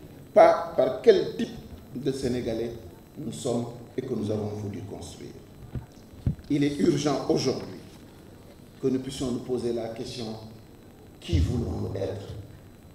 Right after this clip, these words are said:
Pour quel pays ? Je veux la religion de l'éducation. Une tâche qui fera que nos enfants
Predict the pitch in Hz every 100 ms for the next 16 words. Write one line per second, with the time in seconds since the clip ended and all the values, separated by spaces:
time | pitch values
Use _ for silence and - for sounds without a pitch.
0 | - 120 101 104 - - 80 80 - -
1 | - - - - - - - - - -
2 | - - - - - - - - 98 139
3 | 143 151 151 151 - - - - - -
4 | - - - - - 127 156 151 151 104
5 | 104 104 107 87 - - - - 98 92
6 | 90 - 80 - - 76 - - - -
7 | - - - - - - - 143 156 147
8 | 147 117 - - - - - - - -
9 | 143 - 131 131 139 117 135 131 113 110
10 | 110 - -